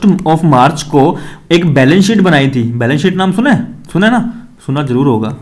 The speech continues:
ठीक है, नाम तो सुना ही होगा। तो balance sheet आपने एक बनाई, उसमें जो भी entry है, मान लो यहां पे लिखा है stock, मान लो यहां लिखा है stock, stock लिखा है यहां पे बीस हजार का, ठीक है।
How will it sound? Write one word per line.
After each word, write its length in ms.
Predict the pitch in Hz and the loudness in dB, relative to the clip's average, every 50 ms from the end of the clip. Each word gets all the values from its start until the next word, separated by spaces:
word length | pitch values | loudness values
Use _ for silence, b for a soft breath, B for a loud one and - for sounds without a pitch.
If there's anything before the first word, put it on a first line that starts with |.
| - - | -14 -12
ठीक 100 | 143 135 | -8 -6
है, 120 | 143 131 | -6 -4
नाम 200 | 123 120 123 123 | -2 -2 -2 -2
तो 80 | 123 127 | -2 -4
सुना 180 | 117 123 120 117 | -4 -4 -2 -2
ही 80 | 120 | -2
होगा। 220 | 123 110 107 123 160 B B B B B B B B B B B B _ - | -2 -4 -6 -8 -10 B B B B B B B B B B B B _ 0
तो 280 | 160 156 160 - - 170 | 2 2 2 2 0 -2
balance 400 | 139 127 165 180 202 247 269 - | -2 0 2 2 2 2 2 2
sheet 160 | 285 - 240 | 2 2 2
आपने 300 | 220 214 220 233 226 226 | 2 2 2 0 0 0
एक 140 | 220 202 175 | 0 0 2
बनाई, 540 | 147 135 123 117 117 160 247 - - - - - - - - - - - - - - - - - B B B B B B - - | 2 2 2 2 2 2 0 -2 -4 -8 -14 -18 -20 -20 -20 -20 -20 -20 -20 -20 -20 -20 -20 -20 B B B B B B -2 0
उसमें 420 | 269 285 285 294 302 330 294 202 | 2 4 4 4 4 4 4 4
जो 180 | 165 196 202 196 | 4 4 4 6
भी 180 | 190 247 262 | 6 4 4
entry 440 | - - 180 185 180 180 185 202 202 | 4 2 2 2 4 4 4 4 4
है, 160 | 170 151 139 | 4 4 4
मान 260 | 135 127 127 147 175 | 4 4 4 4 4
लो 80 | 202 202 | 6 4
यहां 220 | 185 175 165 175 | 4 4 2 2
पे 100 | 170 196 | 2 4
लिखा 220 | 190 190 180 - 226 | 4 4 4 2 2
है 60 | 220 | 0
stock, 520 | 214 - - 208 170 127 - - - - - - - - - - - - - - - 123 | 0 0 0 0 0 0 0 -4 -10 -14 -16 -18 -18 -18 -20 -20 -20 -20 -20 -14 -8 -6
मान 140 | 120 120 | -4 -2
लो 60 | 151 175 | 0 0
यहां 180 | 165 165 175 | 2 2 2
लिखा 180 | 180 156 135 185 | 2 2 2 0
है 60 | 196 | 0
stock, 360 | 190 - - 190 151 - B B B B B B - - | 0 2 0 0 0 0 B B B B B B -20 -4
stock 260 | - 190 208 214 220 | 0 2 4 4 4
लिखा 160 | 233 233 233 | 4 4 4
है 60 | 226 226 | 2 2
यहां 120 | 233 226 | 2 2
पे 100 | 233 262 | 2 4
बीस 280 | 190 165 208 240 - - | 4 4 6 6 6 4
हजार 260 | 156 139 123 113 117 | 4 4 2 2 0
का, 300 | 113 113 107 110 107 - - b b b b b b b - | -2 -6 -8 -10 -12 -16 -20 b b b b b b b 0
ठीक 160 | 208 220 226 | 0 2 2
है। 180 | 240 196 233 | 2 0 -2